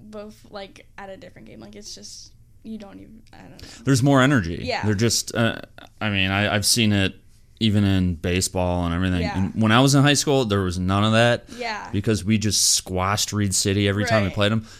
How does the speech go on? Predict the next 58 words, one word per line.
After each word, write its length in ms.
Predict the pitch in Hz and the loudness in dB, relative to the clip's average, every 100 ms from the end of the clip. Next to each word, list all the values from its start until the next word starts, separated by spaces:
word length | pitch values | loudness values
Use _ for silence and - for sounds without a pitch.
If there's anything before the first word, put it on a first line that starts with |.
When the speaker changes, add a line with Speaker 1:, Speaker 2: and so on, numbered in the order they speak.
| - | -2
Speaker 2:
Chip 240 | - 143 | 4 4
Hills 420 | - 143 143 107 104 | 6 8 8 6 2
was, 180 | 98 | 0
like, 440 | 101 87 87 - - - - | 0 -2 -2 -6 -18 -20 -20
Speaker 1:
That's, 300 | 254 294 339 | -10 -8 -6
Speaker 2:
the 80 | 107 | -4
rival. 480 | 90 101 113 104 82 | 0 2 2 0 -6
Speaker 1:
yeah. 60 | 80 | 0
Speaker 2:
But, 280 | 104 87 - - | 0 0 -6 -4
I 80 | 110 | 2
mean, 200 | 117 113 | 4 4
Reed 200 | 117 151 | 2 2
City's 300 | - 202 202 | 4 4 4
been 380 | 175 160 147 - - - | 4 4 2 -4 -18 -12
pretty 220 | - 135 | -2 0
good 180 | 139 131 | 2 2
baseball 420 | 107 139 175 156 | 4 4 6 4
program 460 | 120 123 107 104 95 | 6 4 6 4 4
even. 160 | 92 92 | 2 2
Speaker 1:
Yeah. 220 | 87 101 - - - | 2 -2 -6 -18 -18
Speaker 2:
So, 480 | - - 113 113 80 - | -6 2 2 2 -6 -2
like, 200 | 117 95 | 0 2
no 140 | 127 | 4
matter 320 | 127 135 139 | 6 8 6
what 380 | 113 98 113 - - - - - | 4 4 2 2 -16 -20 -20 0
the 120 | 117 | 2
level 380 | 104 107 113 104 | 4 4 2 0
of 120 | - | -2
play 300 | - 98 107 | -4 0 0
for 140 | 104 | 0
Speaker 1:
Mm-hmm. 80 | 123 | 0
Speaker 2:
them 160 | 117 113 | 2 2
anymore, 580 | 113 113 117 120 127 - - - | 2 2 2 0 -2 -6 -10 -4
it 100 | 101 | 0
seems 320 | - 117 113 | 2 4 4
like 140 | 110 | 2
there's 160 | 110 98 | 2 -2
just 160 | 104 104 | -2 -4
a 40 | |
ton 240 | - 101 92 | -6 -4 -4
of 80 | |
energy. 400 | 85 87 82 62 - | -4 -6 -6 -8 -6
It's 120 | 202 | -6
a 40 | |
Speaker 1:
Yeah. 40 | 87 | -6
Speaker 2:
lot 100 | 85 | -8
of 60 | |
fun. 140 | - 78 | -10 -10
Speaker 1:
Like, 200 | 269 269 | -10 -8
even 300 | 285 269 240 | -10 -10 -10
basketball, 600 | 214 190 - 220 220 220 | -12 -14 -16 -14 -14 -14
like, 160 | 226 214 | -14 -14
we 80 | 226 | -14
were 120 | 214 | -14
really 240 | 202 202 | -16 -18
good 240 | 196 190 202 | -18 -20 -20
this 220 | 202 - | -18 -18
year, 280 | 208 208 | -16 -18